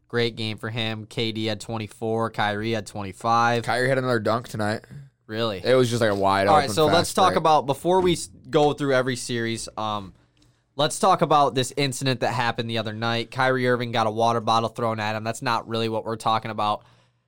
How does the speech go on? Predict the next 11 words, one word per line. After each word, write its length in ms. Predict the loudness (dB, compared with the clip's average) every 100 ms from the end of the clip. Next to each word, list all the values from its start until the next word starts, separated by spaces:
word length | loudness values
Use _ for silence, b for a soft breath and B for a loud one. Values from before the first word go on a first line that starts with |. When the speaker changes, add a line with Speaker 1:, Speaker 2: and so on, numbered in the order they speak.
| -2
Speaker 1:
Kyrie 360 | 4 6 6
Irving, 280 | 4 2 -2 -2
as 260 | 0 0
they're 160 | 2 2
leaving 380 | 2 2 0 -2
the 80 |
game, 400 | -2 0 0 -2
stomps 760 | -6 -8 -6 0 2 4 2 0
on 200 | 0 2
the 100 | -2
face 640 | -4 -2 0 0 -2 -4